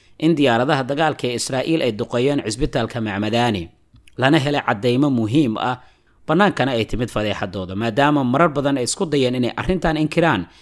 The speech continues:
iyaga oo ku leexinaya dagaalyahanada Xamaas. Marka la isbarbar dhigo dhawaaqa iyo iftiinka holaca ka baxay,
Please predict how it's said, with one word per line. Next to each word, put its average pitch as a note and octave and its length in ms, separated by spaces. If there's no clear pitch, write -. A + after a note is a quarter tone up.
iyaga F#3+ 320
oo D3+ 160
ku - 100
leexinaya B2 580
dagaalyahanada A#2 640
Xamaas. G2+ 400
Marka B3 220
la G3 140
isbarbar E3 400
dhigo D3+ 160
dhawaaqa E3 480
iyo D#3+ 160
iftiinka E3+ 480
holaca D#3+ 320
ka D3+ 120
baxay, A2 360